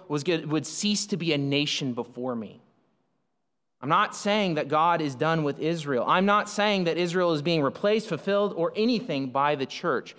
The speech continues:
But what I am saying is that there will be a future generation of Israel where the promises will be fulfilled, but it's not this generation. This generation is wicked and adulterous, and Jesus is,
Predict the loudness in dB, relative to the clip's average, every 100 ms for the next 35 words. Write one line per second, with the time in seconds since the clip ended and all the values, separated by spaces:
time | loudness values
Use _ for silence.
0 | -20 -10 -4 0 2 2 2 2 2 0
1 | -4 -4 -4 -6 -8 -20 _ -6 -4 0
2 | 2 2 -2 -10 _ _ _ -4 -2 0
3 | 2 4 2 2 0 -2 -4 -4 -4 -2
4 | -4 -2 -2 0 0 0 0 0 -2 -2
5 | -2 -2 0 0 0 -2 0 0 -2 -4
6 | -2 -2 -4 -6 -8 -12 _ _ _ _
7 | _ _ 0 2 4 2 -2 2 4 4
8 | 2 0 -2 0 -2 0 0 -2 -4 -4
9 | 0 0 0 -4 2 2 2 0 -8 -8
10 | -12 -12 -14 -16 -20 -20 _ _ _ _
11 | _ _ _ _ _ _ -4 -2 -2 -2
12 | 0 2 0 -2 -6 -4 -4 -2 -4 -4
13 | -6 -8 -4 -4 -2 -6 -6 -8 -8 -6
14 | -10 -10 -14 -14